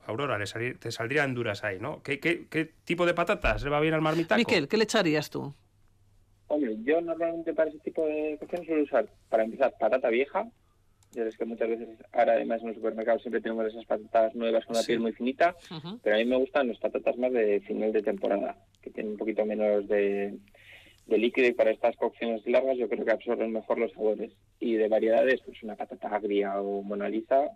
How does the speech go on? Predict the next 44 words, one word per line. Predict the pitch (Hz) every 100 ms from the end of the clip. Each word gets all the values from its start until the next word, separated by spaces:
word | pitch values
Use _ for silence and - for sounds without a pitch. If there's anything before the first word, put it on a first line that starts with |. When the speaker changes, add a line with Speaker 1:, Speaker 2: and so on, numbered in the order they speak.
| -
Speaker 3:
pueden | 107 101
ir | 98
perfectamente. | - - - - 117 - 101 - -
Speaker 1:
Muy | 110 110
bien, | 87 104 131
viva | 135 165
la | 139
fécula. | - 110 107 95 90 - - - - -
Tenemos | 156 220 214
por | 202 170
aquí | 147 143 135
también, | 135 143 190 220 226 226 -
eh, | 175 202 208 208
un | 208
mensaje | 175 143 151 131
de | 127 123
Marian, | 139 170 185 180 190 190 180
que | 143
nos |
manda, | 139 156
"Uy, | 220
me | 160 143
gusta | 170 214 196
la |
idea | 180 185
del | 156
toque | 170 165
de | 160
los | 151
berberechos | 147 151 170 180 156
y | 123
ya | 131
con | 147
unas | 151 135
gambitas | 139 135 160 117
o |
langostinos | 123 120 113 160 175
rematamos." | 143 113 107 139 120 87 127
Eso | 123
por | 117 117
añadir | 113 113 127 127
ahí | 123 117
alguna | 113 113 120 113 104 104
cosica. | 117 - 110 107 101